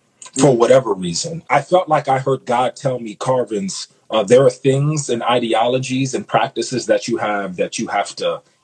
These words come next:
Speaker 1: get rid of if you wanna be close to me. There are things that you have to start if you wanna be close to me.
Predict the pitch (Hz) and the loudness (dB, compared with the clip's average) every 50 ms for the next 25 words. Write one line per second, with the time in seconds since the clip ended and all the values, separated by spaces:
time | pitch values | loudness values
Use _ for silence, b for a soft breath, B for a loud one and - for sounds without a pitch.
0 | - 92 87 - 127 - - 107 127 139 139 143 151 165 170 170 - - 135 - | -10 -8 -6 -6 -8 -6 0 4 4 4 6 4 2 2 2 0 -2 -8 -6 -4
1 | 135 127 131 135 135 131 135 131 - 135 135 135 - - 139 131 135 135 147 - | -2 -2 0 0 -2 -2 -4 -2 0 -2 -2 -2 -2 -4 -4 -2 0 0 -2 -4
2 | B B B B B B - 113 113 - - 120 117 113 - 104 - 123 120 - | B B B B B B 4 4 4 4 4 2 2 2 2 0 2 2 0 2
3 | - - - - - - - - - - 131 151 170 - _ - 139 - 160 156 | 0 0 0 -2 -2 -2 -4 0 2 4 4 4 2 -2 _ -8 -4 -2 0 0
4 | 160 160 156 156 156 151 - 165 170 165 - - 165 170 165 180 190 | 0 0 0 -2 0 0 2 0 0 0 -2 -4 -2 -2 -2 -2 -4